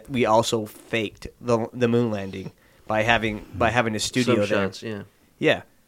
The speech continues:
Speaker 1: And he, you wanna explain? 'Cause he, he's talked to you about it. Like,
Speaker 2: <laughs> Yeah, current shots could for sure be faked.
Speaker 1: Yeah.
Speaker 2: If you wa-, if you watch the footage, I've watched it. I'm not saying hundred percent that they are fake or not, but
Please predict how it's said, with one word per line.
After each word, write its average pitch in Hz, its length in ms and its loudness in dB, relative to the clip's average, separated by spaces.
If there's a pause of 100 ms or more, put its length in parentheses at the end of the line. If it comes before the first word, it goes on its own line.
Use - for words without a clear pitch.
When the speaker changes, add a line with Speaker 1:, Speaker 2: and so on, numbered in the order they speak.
(400)
Speaker 1:
And 110 260 0
he, 127 360 0 (500)
you 165 160 8
wanna 175 140 12
explain? 170 400 4
'Cause 160 160 -2
he, 202 120 -2
he's 170 200 -2
talked 127 220 2
to 120 80 -4
you 120 80 2
about 104 280 -2
it. 107 140 -2
Like, 117 240 2
Speaker 2:
<laughs> - 600 -4
Yeah, 151 200 6 (200)
current 165 260 6
shots 147 340 4
could 120 160 -4
for 120 100 -4
sure 120 240 2
be 98 120 -2
faked. 82 440 -8 (260)
Speaker 1:
Yeah. 110 220 2 (520)
Speaker 2:
If 110 120 -12
you 110 160 2
wa-, 107 180 2
if 101 100 -6
you 104 120 -4
watch 101 240 0
the 90 80 -14
footage, 82 340 -8
I've 101 160 0
watched 92 280 -4
it. 98 120 -6
I'm 120 140 0
not 117 180 0
saying 107 400 0
hundred 104 200 -4
percent 98 360 -6
that 92 160 -14
they 82 140 -6
are 87 180 -4
fake 101 280 -8
or - 80 -8
not, - 260 -8 (600)
but 104 240 2